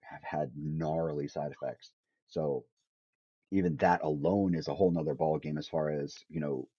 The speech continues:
the, the differences between genetics, you know? Um, I have, you know, Christoph, you know, you have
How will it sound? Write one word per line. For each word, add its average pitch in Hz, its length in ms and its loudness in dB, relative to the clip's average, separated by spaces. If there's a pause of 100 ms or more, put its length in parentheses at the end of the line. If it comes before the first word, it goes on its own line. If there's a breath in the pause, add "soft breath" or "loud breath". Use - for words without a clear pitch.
(960)
the, 90 320 0
the 90 80 0
differences 80 500 -4
between 76 380 -4
genetics, 67 540 -6
you 73 80 -4
know? 71 300 -4 (100)
Um, 65 500 -8 (800)
I 73 120 4
have, 73 440 0 (160)
you 85 100 0
know, 71 180 0 (240)
Christoph, 80 460 2
you 82 120 2
know, 78 120 0
you 73 200 0
have 73 260 2